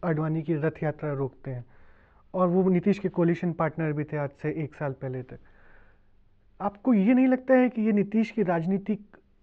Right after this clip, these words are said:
पारी का अंत है, क्योंकि इससे एक तरफ भाजपा को फ़ायदा होगा तो दूसरी तरफ लालू जैसे आरजेडी को फ़ायदा होगा?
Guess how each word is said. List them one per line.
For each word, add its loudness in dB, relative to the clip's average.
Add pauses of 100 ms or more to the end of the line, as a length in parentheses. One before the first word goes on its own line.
(200)
पारी 2
का -2
अंत -2
है, 0
क्योंकि -2
इससे -6
एक -6
तरफ 2
भाजपा -4
को -4
फ़ायदा -6
होगा -6 (480)
तो -8
दूसरी -2
तरफ -4
लालू 2
जैसे -2 (500)
आरजेडी 4
को 0
फ़ायदा -6
होगा? -8